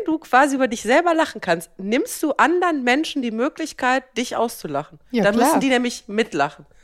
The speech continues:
Speaker 1: So, und mit dieser wieder tief philosoph- <laughs>
Speaker 2: Erkenntnis am frühen,
Speaker 1: mit dieser
Speaker 2: am frühen
Speaker 1: tief
Speaker 2: Morgen.
Speaker 1: philosophischen Erkenntnis am frühen Morgen begrüßen wir euch ganz herzlich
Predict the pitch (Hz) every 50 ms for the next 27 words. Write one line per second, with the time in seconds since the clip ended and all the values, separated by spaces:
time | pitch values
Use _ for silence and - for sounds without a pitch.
0 | - - - - - - _ - - 202 185 208 214 208 - 247 240 - 269 254
1 | - - - 214 220 262 254 233 226 - - - - 269 269 320 320 - - -
2 | _ - _ - _ _ _ - - - 311 294 311 302 269 233 311 208 - -
3 | 269 - - - - 262 - - - - - - - - - - - - 427 508
4 | 508 - _ _ _ _ _ - 233 208 196 - 202 202 180 - 175 165 - -
5 | 175 180 165 - - 175 165 165 285 302 - 202 190 - - - - 190 - -
6 | 226 214 202 311 339 381 311 311 - 330 320 294 311 302 247 277 285 302 285 294
7 | 262 - 226 202 214 - 262 269 277 269 262 - - 208 - - - 240 247 233
8 | 226 220 220 247 254 226 214 202 202 214 240 285 - - 254 220 220 - - 185
9 | - - - 180 208 269 302 - - 214 214 226 220 - - 226 233 311 320 -
10 | - -